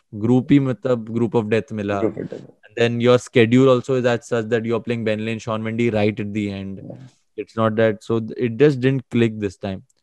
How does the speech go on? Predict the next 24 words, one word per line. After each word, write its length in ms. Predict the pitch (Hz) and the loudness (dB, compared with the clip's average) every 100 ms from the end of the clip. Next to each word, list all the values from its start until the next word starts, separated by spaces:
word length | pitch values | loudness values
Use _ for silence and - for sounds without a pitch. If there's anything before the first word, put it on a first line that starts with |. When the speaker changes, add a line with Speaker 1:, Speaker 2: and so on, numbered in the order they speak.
| _ _ | _ _
Speaker 2:
Yeah. 80 | - | 0
Speaker 1:
All 240 | 107 139 | 4 6
they 160 | 156 151 | 6 4
can 240 | 151 143 | 4 2
do 220 | 123 127 165 | 4 4 4
is 160 | 190 | 2
next 300 | 117 104 - | -2 -6 -4
time, 180 | 123 123 | -4 -2
you 60 | 123 | -2
know, 140 | 117 _ _ | -4 _ _
try 260 | 104 101 104 | -2 2 2
to 120 | 127 | 0
get 220 | 113 107 110 | 2 2 2
into 180 | 110 | -2
the 120 | 110 107 | 0 4
top 320 | 104 101 - | 4 4 4
eight 260 | 135 - - _ _ _ - | 2 2 -16 _ _ _ -6
and 200 | 117 117 | -2 4
get 200 | 123 143 | 4 6
a 40 | |
better, 640 | 123 107 107 113 110 101 98 - | 4 2 4 4 4 0 -8 -6
uh, 280 | 101 101 | -2 -2
better 420 | 98 101 92 107 104 | 0 0 2 2 4
group. 300 | 101 101 | 2 0